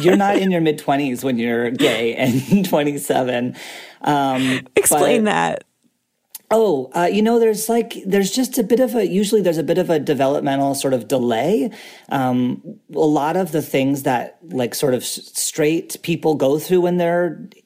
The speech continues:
Speaker 1: ten, twelve, fifteen, as a gay person, you don't really go through until you're in your twenties. You don't get to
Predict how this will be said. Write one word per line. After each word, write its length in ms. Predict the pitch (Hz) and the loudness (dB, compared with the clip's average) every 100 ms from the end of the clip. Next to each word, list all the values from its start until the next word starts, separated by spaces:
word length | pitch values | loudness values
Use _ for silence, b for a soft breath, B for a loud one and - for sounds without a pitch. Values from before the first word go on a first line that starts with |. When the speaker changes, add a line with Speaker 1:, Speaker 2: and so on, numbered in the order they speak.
| - - | -20 -12
Speaker 1:
ten, 600 | - 160 156 160 160 156 | -4 0 0 0 0 -2
twelve, 560 | - 151 147 147 143 135 | -2 0 0 0 -2 -4
fifteen, 960 | - 147 - - 170 151 147 147 135 B B B B _ | -2 -2 -4 -4 0 2 2 2 -2 B B B B _
as 220 | 147 151 | -4 2
a 80 | 147 | 0
gay 580 | 123 117 - 120 139 156 | 0 -6 -10 -2 0 0
person, 520 | 151 156 156 220 226 | 0 -2 0 2 2
you 160 | 185 170 | 2 0
don't 160 | 233 | 2
really 240 | 262 - 320 | 2 4 2
go 320 | 196 160 233 | 2 2 2
through 320 | 233 202 135 | 0 0 0
until 340 | 135 135 147 135 | 0 -2 -2 -2
you're 260 | 131 131 | 0 0
in 160 | 135 135 | 0 0
your 140 | 131 | 0
twenties. 480 | 127 - 160 175 127 | -2 -2 -2 -2 -2
You 60 | 143 | -2
don't 240 | 185 175 | 0 0
get 260 | 170 165 - | 0 -2 -4
to 440 | - 151 143 139 | -4 0 0 -4